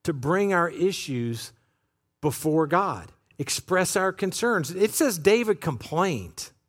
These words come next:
He said in verse six, "Hear my cry, for I am very low." And then in verse seven, he said, "Bring me out of this prison." So when God feels absent,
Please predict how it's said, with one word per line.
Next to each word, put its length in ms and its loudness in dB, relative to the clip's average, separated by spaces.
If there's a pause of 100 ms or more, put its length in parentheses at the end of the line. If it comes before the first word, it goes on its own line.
(420)
He 140 -2
said 280 6
in 100 2
verse 260 4
six, 380 2 (160)
"Hear 260 2
my 200 4
cry, 360 4
for 160 0
I 120 4
am 100 0
very 340 2
low." 380 0 (1000)
And 120 2
then 140 6
in 120 2
verse 240 4
seven, 320 4
he 80 4
said, 300 2
"Bring 320 2
me 320 2 (380)
out 200 4
of 80 2
this 160 0
prison." 480 -2 (2250)
So 180 2
when 180 2
God 340 6
feels 300 2
absent, 520 -2